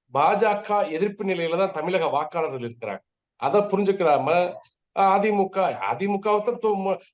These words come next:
மு-, சுக்குநூறா பிரிச்சு வச்சிருக்கீங்க. ஆனா, என்ன இருந்தாலும், இந்த தேர்தலுக்கு அப்புறம் கண்டிப்பாக இந்த மூத்த நிர்வாகிகள், முன்னாள் அமைச்சர்கள் அனைவருமே ஒன்று, ஒன்றிணைந்து சின்னமா தலைமை ஏற்பாங்கன்ற ஒரு நம்பிக்கை தொண்டர்களுக்கு இருக்கு.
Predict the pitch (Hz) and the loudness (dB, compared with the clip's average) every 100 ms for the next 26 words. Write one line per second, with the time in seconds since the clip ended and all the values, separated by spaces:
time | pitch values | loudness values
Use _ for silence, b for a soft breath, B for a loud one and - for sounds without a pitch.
0 | - 202 202 196 196 220 220 208 240 262 | -4 0 0 0 -2 2 2 0 -4 -4
1 | 220 190 151 135 113 98 - _ 170 190 | -6 -4 -6 -6 -6 -8 -14 _ 2 4
2 | 175 170 240 262 226 240 247 233 190 202 | 2 2 4 4 4 4 4 4 6 4
3 | 254 - _ _ _ _ _ - 208 - | 2 -4 _ _ _ _ _ -4 -2 4
4 | 220 254 262 247 208 208 226 247 254 - | 4 6 4 2 -2 0 0 0 -2 -8
5 | _ _ - 185 240 240 220 202 220 240 | _ _ -8 -6 -6 -4 -2 0 -2 -2
6 | 240 - - 180 180 220 220 190 196 202 | -4 -14 -12 -6 -4 -2 -2 -2 0 2
7 | 196 208 220 190 196 190 180 180 190 196 | 0 -2 -4 -4 -2 -2 -4 -4 -6 -2
8 | 180 165 196 196 202 170 185 214 - - | -2 -2 -2 -2 -2 -2 -2 -4 -4 -6
9 | 170 185 202 185 196 202 180 208 202 196 | -6 -2 -2 -2 -4 -8 -4 0 0 0
10 | 175 202 190 185 175 175 190 180 190 180 | 0 2 0 0 -2 0 -2 -2 -4 -4
11 | 165 180 185 202 208 196 226 240 233 - | -6 -8 -2 0 0 -4 0 2 2 0
12 | 147 - 95 | -8 -14 -20